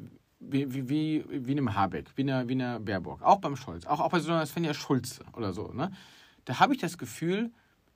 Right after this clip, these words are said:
dass die sich wirklich dafür interessieren, dieses Land nach vorne zu bringen. Das dann sch-, also,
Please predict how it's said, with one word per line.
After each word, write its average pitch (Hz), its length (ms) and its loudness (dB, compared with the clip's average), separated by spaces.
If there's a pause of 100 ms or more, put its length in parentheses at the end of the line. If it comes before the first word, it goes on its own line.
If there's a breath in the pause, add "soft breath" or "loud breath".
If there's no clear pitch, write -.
dass 151 140 -6
die 147 140 -6
sich 135 280 -2
wirklich 262 360 2
dafür 185 300 -2
interessieren, 262 840 4 (500)
dieses 131 220 -2
Land 170 300 4
nach 156 100 2
vorne 87 260 -4
zu - 100 -18
bringen. 69 220 -14 (100)
Das 123 140 -6
dann 147 120 4
sch-, - 180 -6
also, 139 240 6